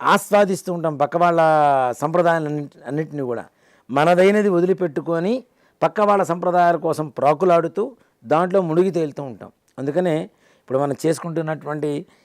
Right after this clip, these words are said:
ఏదైతే అలవాట్లు కానివ్వండి, మన వేషధారణ, వస్త్రధారణ, ఆహార నియమాలు ఏవైతే ఉన్నాయో అన్నీ కూడా విదేశాల నుంచి వచ్చినటువంటివే.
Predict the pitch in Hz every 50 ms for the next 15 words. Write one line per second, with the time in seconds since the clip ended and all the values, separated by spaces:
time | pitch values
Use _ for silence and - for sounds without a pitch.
0 | _ - 151 160 160 180 175 - 143 135 147 165 180 165 - 156 160 160 156 156
1 | 151 151 160 156 151 147 135 127 143 151 127 165 160 147 160 170 165 160 151 139
2 | 127 - 160 170 151 156 170 165 165 160 143 127 - - - - _ - 131 151
3 | 143 156 175 190 190 180 165 165 180 185 185 180 165 160 160 170 165 - 160 156
4 | 156 156 165 190 240 285 - _ _ _ - _ - 151 175 185 165 170 175 190
5 | 190 156 151 147 185 202 180 - 180 170 170 151 165 160 135 131 147 147 - -
6 | 139 127 127 101 87 -